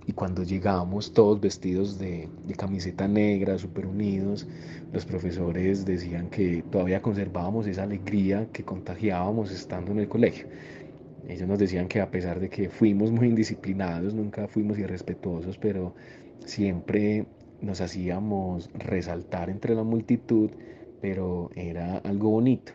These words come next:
Entonces, ese desarrollo alrededor de dejar una huella tanto,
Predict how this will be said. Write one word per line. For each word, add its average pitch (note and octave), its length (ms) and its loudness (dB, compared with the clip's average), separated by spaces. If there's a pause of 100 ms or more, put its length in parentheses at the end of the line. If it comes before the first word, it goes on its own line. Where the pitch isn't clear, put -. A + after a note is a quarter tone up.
(480)
Entonces, F2+ 720 -8
ese F#2+ 280 -4
desarrollo F#2 800 -4
alrededor F2 640 -2 (420)
de G#2 300 2
dejar F2+ 540 -4 (240)
una G#2 260 2
huella G#2 440 6
tanto, G#2 600 -4